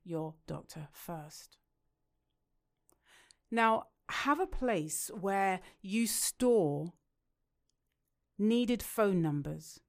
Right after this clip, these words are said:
You know, numbers of those you can talk to when you need their ear. They could be family, they could be friends, they could be a clergy, they could be a professional. Uh, m-, maybe that's in your go-to box. You know, knowing that it's okay to talk about your feelings,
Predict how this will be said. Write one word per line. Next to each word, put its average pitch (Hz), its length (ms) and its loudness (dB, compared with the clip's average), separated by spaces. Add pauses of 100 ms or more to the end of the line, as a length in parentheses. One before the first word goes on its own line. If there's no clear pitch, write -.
(420)
You 185 80 -4
know, 170 100 0
numbers 254 500 6
of 208 300 -2
those 226 440 2
you 214 100 -4
can 208 220 -2
talk 214 400 -2 (100)
to 170 160 -6
when 190 280 -2
you 202 180 -4
need 190 380 -4
their 170 260 -4 (160)
ear. 165 340 -6 (340)
They 190 80 0
could 214 140 2
be 190 100 0
family, 208 460 0
they 165 100 -4
could 185 140 -8
be 185 100 -6
friends, 170 580 -2
they 165 100 -6
could - 180 -12
be 185 120 -4
a 175 40 -6
clergy, 202 800 -4 (300)
they 185 140 0
could 190 360 -4
be 190 420 -4
a 196 200 -2
professional. 180 800 -4 (420)
Uh, 220 80 -2
m-, 240 280 0
maybe 262 400 4
that's 240 240 0
in 240 140 0
your 233 140 4
go-to 233 580 2
box. - 560 -8 (300)
You 180 120 -2
know, 196 40 -2
knowing 247 420 6
that 226 140 6
it's 208 220 2
okay 214 540 0
to 202 180 -6
talk 208 380 0
about 196 200 0
your 180 140 -2
feelings, 165 800 0